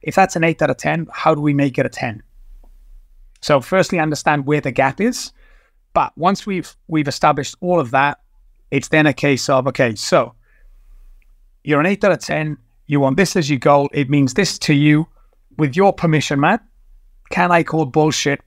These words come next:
any time that you are not doing what you've said you will do or what we've agreed that you need to do?" And that's, that's literally it. And because I'm buying into their goals and I've asked their permission to call them out, it's, it's easy.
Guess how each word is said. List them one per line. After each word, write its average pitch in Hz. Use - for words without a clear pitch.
any 175
time 190
that 143
you 151
are 147
not 147
doing 156
what 135
you've 135
said 135
you 127
will 160
do 247
or 139
what 135
we've 143
agreed 135
that 127
you 127
need 131
to 135
do?" 120
And 135
that's, 156
that's -
literally 147
it. 147
And 139
because 170
I'm 202
buying 160
into 156
their 143
goals 175
and 143
I've 139
asked 139
their 143
permission 143
to 135
call 147
them 131
out, 233
it's, 151
it's -
easy. 196